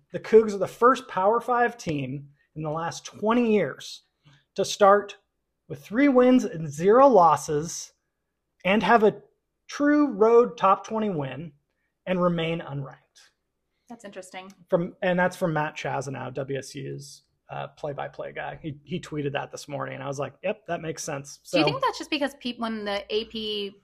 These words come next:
Speaker 2: voters cast their votes, they just don't remember W S U?
Speaker 1: <laughs> Well, W S U's
Speaker 2: Just
Speaker 1: game
Speaker 2: not top of mind for them?
Speaker 1: Well, their game yesterday was on the Pac-twelve network,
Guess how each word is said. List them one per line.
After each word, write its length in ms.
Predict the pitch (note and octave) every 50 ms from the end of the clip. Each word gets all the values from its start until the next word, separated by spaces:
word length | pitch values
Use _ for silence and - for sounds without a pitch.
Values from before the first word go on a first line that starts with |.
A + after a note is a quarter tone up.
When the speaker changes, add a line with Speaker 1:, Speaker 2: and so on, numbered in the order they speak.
| _
Speaker 2:
voters 720 | - G3 F#3+ A3 A3 G#3 G3+ G3 G3 G3 F#3+ - - - - -
cast 300 | - C4 C4+ C4+ - -
their 100 | G#3+ F#3+
votes, 220 | G3+ A3 G#3+ -
they 100 | G3 F#3
just 180 | F#3 G3+ F#3+ -
don't 160 | F#3+ F#3 F3+
remember 320 | F#3 F3 E3+ E3+ F#3+ G#3+ G#3+
W 300 | A#3 A3+ A#3 A#3 A#3 B3
S 160 | A#3+ - -
U? 120 | C4 C#4 C#4+ C4+ - - -
Speaker 1:
<laughs> 60 | - - - - - - - - _ -
Well, 540 | F3 G#3+ A#3+ A#3 A#3 A#3 A3+ - - - - F3
W 280 | C3+ F3+ F#3+ F#3+ B3+ C#4
S 140 | G3+ - -
U's 340 | F3+ E3+ F3+ F#3+ G3 D#3+ C3+
Speaker 2:
Just 120 | B2 -
Speaker 1:
game 180 | - D3+ D3+ D#3+
Speaker 2:
not 260 | E3+ G#3 G#3+ F#3+ F3 D#3+
top 260 | - A3 G3+ - -
of 60 | F#3
mind 340 | F#3 F3+ F3+ F3+ F#3 F#3+ F#3+
for 100 | - A3 G#3+
them? 260 | G#3+ A3+ A#3 A#3+ A#3+ -
Speaker 1:
Well, 100 | G#3+ A3
their 120 | A#3+ A#3+
game 280 | - B3 C#4+ D#4 C4 A3
yesterday 440 | G3 F#3+ - - G#3 F3 F#3 F#3
was 220 | F3 D#3+ E3 C#3+ F3+
on 440 | G3 F3 E3 E3 E3 E3 E3+ E3 D3
the 80 | -
Pac-twelve 520 | - - - D3+ D3 D3 - - D#3+ D3 C#3
network, 560 | C3 C3+ - - D#3+ D#3 D#3+ - - -